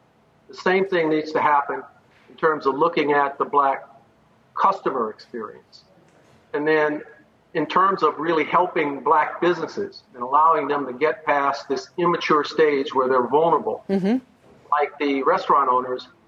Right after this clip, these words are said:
Speaker 1: we need to think about investing in our supply chains, uh, in some real new and innovative ways. What PayPal announced yesterday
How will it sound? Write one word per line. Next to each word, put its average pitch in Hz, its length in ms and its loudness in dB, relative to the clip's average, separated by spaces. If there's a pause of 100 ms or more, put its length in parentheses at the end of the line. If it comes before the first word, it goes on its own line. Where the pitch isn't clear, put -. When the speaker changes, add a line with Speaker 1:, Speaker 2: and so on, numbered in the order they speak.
(320)
Speaker 1:
we 151 80 -4
need 170 200 0
to 156 80 -4
think 170 260 0
about 151 280 2
investing 151 720 0
in 139 120 -4
our 131 100 2
supply 175 400 2
chains, 160 580 -2 (680)
uh, 135 280 2 (140)
in 151 200 2
some 143 420 0
real 175 480 2
new 165 400 2
and 143 80 0
innovative 156 580 2
ways. 127 460 0
What 143 260 0
PayPal 156 520 2
announced 139 420 0
yesterday 156 540 0